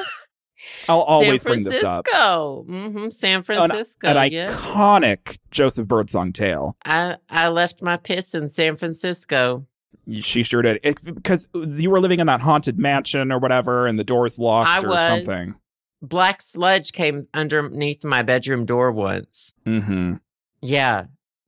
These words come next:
Speaker 2: She
Speaker 1: People
Speaker 2: came
Speaker 1: in
Speaker 2: for
Speaker 1: San
Speaker 2: you.
Speaker 1: Francisco, y'all need to get <laughs> out.
Speaker 2: Yeah, girl.
Speaker 1: Y'all need to get, that
Speaker 2: Get
Speaker 1: is, it's not
Speaker 2: out.
Speaker 1: affordable. You need to get out.
Speaker 2: Yeah, you need to get out, girl. I've peed in the sink. Um,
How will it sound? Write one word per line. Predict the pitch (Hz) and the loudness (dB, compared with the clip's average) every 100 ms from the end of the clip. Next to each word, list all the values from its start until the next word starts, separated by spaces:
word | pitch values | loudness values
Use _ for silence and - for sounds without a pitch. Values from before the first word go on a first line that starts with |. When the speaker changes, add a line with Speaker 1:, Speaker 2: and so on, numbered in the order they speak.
| - | -8
Speaker 2:
She | - 160 | -2 0
Speaker 1:
People | - | 2
Speaker 2:
came | 139 | 2
Speaker 1:
in | - | 2
Speaker 2:
for | - | 0
Speaker 1:
San | 107 165 | 0 0
Speaker 2:
you. | |
Speaker 1:
Francisco, | 165 151 143 139 - 165 156 - | 0 -2 -4 -2 0 2 2 -4
y'all | 143 147 185 | -2 2 2
need | 220 160 | 0 -4
to | 110 | -4
get | 95 107 - - - | -2 -4 -2 -2 -2
<laughs> | - - | -2 0
out. | 247 - - - _ _ - - 277 - _ - | 0 -2 -18 -18 _ _ -20 -10 -10 -10 _ -4
Speaker 2:
Yeah, | 107 85 - | -2 -2 -8
girl. | - - | -10 -2
Speaker 1:
Y'all | 415 523 466 - | 0 0 -2 -4
need | 240 | -2
to | 160 | -2
get, | 135 160 170 - | 0 2 0 -4
that | 135 156 | -10 -2
Speaker 2:
Get | 185 220 147 | 2 2 0
Speaker 1:
is, | 160 120 | -4 -6
it's | - 160 - | -6 -6 -4
not | 160 110 165 180 | -2 2 2 2
Speaker 2:
out. | 147 | 0
Speaker 1:
affordable. | 127 135 131 117 110 107 - | -4 -4 0 0 0 -4 -6
You | 143 175 | -4 -2
need | 190 190 | -2 -2
to | 151 | -2
get | 107 120 | 0 0
out. | 107 92 95 - - 131 - | 0 -2 -4 -6 -14 -16 -6
Speaker 2:
Yeah, | 104 | -2
you | 101 127 | 0 2
need | 120 | 2
to | 101 | 0
get | 87 | -2
out, | 82 78 | -2 -4
girl. | - 73 - - _ _ - - - - | -6 -6 -8 -12 _ _ -20 -20 -6 2
I've | 226 294 | 2 2
peed | 269 254 | 2 2
in | |
the | 247 | 0
sink. | 233 233 208 - | -2 -2 -2 0
Um, | 170 170 160 160 | 2 4 2 0